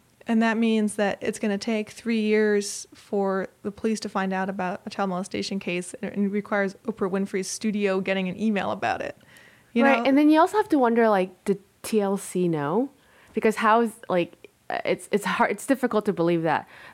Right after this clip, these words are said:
Speaker 2: uh, like, Oprah Winfrey Studio would know about this, but yet T L C s-, wouldn't know about this, yet they continued airing the show,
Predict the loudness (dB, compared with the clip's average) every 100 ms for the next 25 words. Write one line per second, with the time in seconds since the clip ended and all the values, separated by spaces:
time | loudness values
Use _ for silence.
0 | -4 -2 0 -2 -6 -4 -2 0 0 0
1 | -2 -4 -4 -4 0 0 0 -2 -4 -4
2 | -4 -4 -2 -2 -2 -2 -2 -2 -2 -4
3 | -6 -12 -4 0 2 4 2 4 2 4
4 | 2 2 0 0 0 2 2 0 -2 -2
5 | 0 2 2 2 -2 0 0 -4 -2 0
6 | 2 0